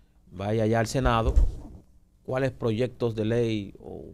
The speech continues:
o, o un, o un proyecto de ley que tenga usted interés para el beneficio de su,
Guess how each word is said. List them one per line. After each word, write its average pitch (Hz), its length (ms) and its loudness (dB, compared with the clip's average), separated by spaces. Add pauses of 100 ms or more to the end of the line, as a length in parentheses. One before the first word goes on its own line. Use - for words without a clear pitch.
o, 98 180 -8
o 101 240 0
un, 117 220 -4
o 107 100 0
un 147 120 -2
proyecto 127 400 0
de 110 80 2
ley 117 160 4
que 113 100 -2
tenga 120 220 -2
usted 113 260 -2
interés 117 640 0 (340)
para 110 160 2
el 107 60 2
beneficio 107 580 0
de 104 100 2
su, 101 520 -4